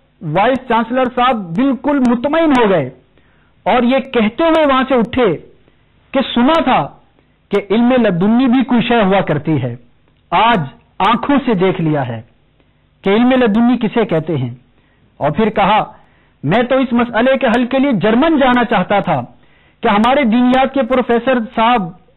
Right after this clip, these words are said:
जनाब सैयद सलमान अशरफ ने मेरी रहनुमाई फरमाई। मुझे जवाब सुनकर तो ऐसा मालूम हो रहा है गोया जनाब इसी मसले को किताब में देख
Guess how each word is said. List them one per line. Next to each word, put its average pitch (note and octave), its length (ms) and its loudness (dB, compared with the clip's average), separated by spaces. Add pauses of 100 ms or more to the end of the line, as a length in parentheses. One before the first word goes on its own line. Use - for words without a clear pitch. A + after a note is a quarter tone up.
(200)
जनाब G#3 340 0
सैयद A#3 300 0
सलमान A3 400 0 (140)
अशरफ A#3+ 360 -2
ने A3 120 2 (600)
मेरी G3 260 2
रहनुमाई B3+ 460 2
फरमाई। G#3 460 0 (600)
मुझे G3 380 2
जवाब B3+ 400 2
सुनकर C4 440 0
तो D4 120 -2 (160)
ऐसा A#3+ 300 0
मालूम C#4 380 2
हो A#3 100 2
रहा G#3 200 2
है D#3 120 0 (540)
गोया A3 460 0 (800)
जनाब A3+ 460 2
इसी C4 180 0
मसले B3+ 480 0
को D4+ 180 -2
किताब B3 440 0
में C#4 200 0
देख D4 240 0